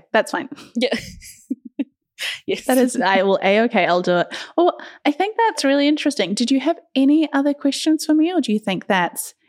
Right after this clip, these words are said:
Speaker 1: everything you've wanted to ask?
Speaker 2: Yeah, that covered stuff. And your steps were things that I didn't actually think would be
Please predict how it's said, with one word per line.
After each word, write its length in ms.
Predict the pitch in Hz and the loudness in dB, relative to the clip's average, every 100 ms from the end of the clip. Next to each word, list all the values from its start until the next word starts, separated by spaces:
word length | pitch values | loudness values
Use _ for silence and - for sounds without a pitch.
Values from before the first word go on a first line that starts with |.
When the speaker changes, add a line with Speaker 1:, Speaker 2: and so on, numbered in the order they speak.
| - | -8
Speaker 1:
everything 360 | 214 196 190 185 | -4 -4 -2 -4
you've 160 | 175 | -2
wanted 220 | 170 165 | -4 -4
to 60 | 160 | -4
ask? 420 | 160 165 175 - - _ _ | -4 -6 -6 -12 -18 _ _
Speaker 2:
Yeah, 420 | 254 269 208 120 196 | -2 0 0 -2 -6
that 220 | 262 262 - | -2 -2 -2
covered 340 | 208 190 190 | -4 -2 -4
stuff. 360 | - 165 180 - | -2 -4 -4 -6
And 400 | 202 196 190 190 - | -4 -2 -2 -2 -4
your 200 | 208 202 | -4 -4
steps 760 | - - 233 247 - - - - | -6 -6 -4 -4 -6 -8 -10 -10
were 520 | 208 240 240 240 240 - | -4 -2 0 0 -2 -4
things 240 | 220 240 294 | -2 -2 0
that 100 | 415 | 0
I 120 | 370 | 0
didn't 340 | - 214 220 | -2 -2 -2
actually 640 | 214 185 - 202 185 190 196 _ _ _ _ _ - | -2 -4 -4 -2 -2 -2 -4 _ _ _ _ _ -6
think 220 | 190 - | -6 -4
would 260 | 185 202 | -6 -6
be 640 | - 175 170 165 170 180 | -4 -2 0 0 -2 -4